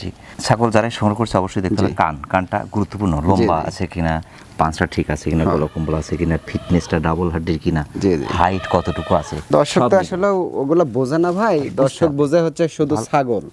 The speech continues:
Speaker 2: নামে ছাগল হতে হবে।
Speaker 1: হয়।
Speaker 2: কামে ছাগলের দরকার নেই, খালি নাম দেন আপনি ছাগল।
Speaker 1: মাশাআল্লাহ, এটা কোন জাতের?
Speaker 2: এটা আপনার বিটল ক্রস ভাই, এটা।
Speaker 1: বিটল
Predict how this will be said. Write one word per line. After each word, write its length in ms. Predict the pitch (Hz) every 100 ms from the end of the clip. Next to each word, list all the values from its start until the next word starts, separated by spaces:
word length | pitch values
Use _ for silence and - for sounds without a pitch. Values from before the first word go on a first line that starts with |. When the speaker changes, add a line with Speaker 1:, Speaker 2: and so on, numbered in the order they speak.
| -
Speaker 2:
নামে 320 | 139 180 170
ছাগল 340 | 147 156 151
হতে 180 | 143 104
হবে। 280 | 95 90 69
Speaker 1:
হয়। 100 | - - - - -
Speaker 2:
কামে 340 | 185 196 196
ছাগলের 420 | - 180 170 160
দরকার 260 | 147 127 123
নেই, 260 | 113 107 110
খালি 160 | 143 156
নাম 320 | 160 151 131
দেন 180 | 123 117
আপনি 200 | 82 85
ছাগল। 260 | - 80
Speaker 1:
মাশাআল্লাহ, 440 | 78 80 - 76 101
এটা 100 | 123
কোন 160 | 107
জাতের? 340 | 82 80 - 139
Speaker 2:
এটা 160 | 156
আপনার 280 | 180 180 160
বিটল 300 | 139 160 165
ক্রস 200 | 139 117
ভাই, 160 | 98 107
এটা। 160 | 101 92
Speaker 1:
বিটল 180 | -